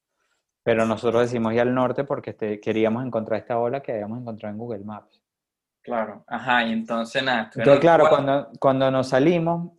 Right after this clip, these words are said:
Speaker 1: que fue lo otro que me pasó, de la adrenalina.
Speaker 2: Primero la otra, porque como me explicaste para entrar, que no, no fue fácil eso de estar
Speaker 1: Exactamente.
Speaker 2: piedra. ¿Cómo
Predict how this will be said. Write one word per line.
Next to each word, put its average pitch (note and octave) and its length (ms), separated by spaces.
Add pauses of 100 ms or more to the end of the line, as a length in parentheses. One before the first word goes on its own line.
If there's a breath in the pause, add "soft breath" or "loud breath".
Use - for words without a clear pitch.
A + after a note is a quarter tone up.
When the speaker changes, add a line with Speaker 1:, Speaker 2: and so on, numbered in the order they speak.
Speaker 1:
que C3+ 120
fue B2+ 160
lo C3 100
otro C#3+ 180
que D#3 100
me D3 120
pasó, B2 380
de A#2+ 160
la A#2+ 100
adrenalina. B2 720
Speaker 2:
Primero E3 260
la D3+ 180
otra, B2+ 340
porque A#2 240
como B2 240
me B2 140
explicaste B2+ 500
para D3+ 160
entrar, D3+ 420
que D3 140
no, A#2 300
no A#2 200
fue C#3+ 320
fácil C#3+ 520
eso C#3 240
de D3+ 60
estar C#3+ 180
Speaker 1:
Exactamente. C#3 840 (160)
Speaker 2:
piedra. D#3+ 380
¿Cómo E3 60